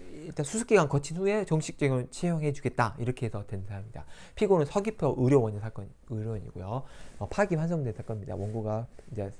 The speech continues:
승소했죠. 내용은 이렇습니다. <clears throat> 이 피고는 이제 원고를 구십구 년 십이월 일 일 날 수습사원으로 채용을 합니다. 채용을 해가지고 일 개월간 급여로 삼십삼만 팔천 원을 받았습니다.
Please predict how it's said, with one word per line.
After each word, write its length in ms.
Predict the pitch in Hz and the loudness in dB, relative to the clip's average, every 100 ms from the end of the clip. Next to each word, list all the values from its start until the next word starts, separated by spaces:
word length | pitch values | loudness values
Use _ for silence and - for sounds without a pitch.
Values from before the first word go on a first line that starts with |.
| - | -12
승소했죠. 680 | - 165 147 107 90 101 139 - - - - - - - - | -8 -4 -2 -4 -6 -6 -6 -10 -20 -18 -18 -16 -16 -12 4
내용은 280 | 139 147 113 | 8 8 4
이렇습니다. 460 | 117 - 101 104 - | -2 -4 -10 -10 2
<clears throat> 1300 | 87 87 - - - - - - - - - - | 2 2 -8 -18 -20 -16 -16 -18 -12 -12 -10 -6
이 380 | 143 139 135 131 - - - | 4 6 6 4 -6 -20 -10
피고는 640 | - 220 208 160 170 104 - | 0 10 12 12 6 4 2
이제 80 | 127 | 4
원고를 800 | 113 123 151 185 131 113 120 95 - | 6 8 10 12 12 8 6 2 -8
구십구 360 | - 139 196 170 | -2 0 2 2
년 400 | 151 147 170 185 | 6 6 6 2
십이월 480 | - 226 220 208 113 | -4 0 8 8 8
일 120 | 117 | 4
일 120 | 123 | 2
날 220 | 113 143 | 2 0
수습사원으로 760 | 165 247 269 226 151 127 139 160 | -2 -2 0 4 2 2 -2 -4
채용을 340 | - 214 175 | -2 0 0
합니다. 320 | 123 110 - - - - - - - - | -2 -4 -10 -14 -20 -20 -20 -20 -20 -8
채용을 320 | - 247 208 175 | 4 6 8 8
해가지고 520 | 180 120 131 135 - | 8 8 10 8 8
일 200 | 151 185 | 6 8
개월간 640 | 214 214 180 147 147 185 | 12 12 12 12 10 6
급여로 440 | - 123 151 135 143 | 0 4 8 8 4
삼십삼만 840 | 233 233 226 - 233 233 226 202 | 0 -2 -4 -4 -2 2 2 0
팔천 300 | 208 208 196 | -2 -2 0
원을 100 | 170 | 0
받았습니다. 560 | 127 107 - - - | 0 -4 -6 -10 -12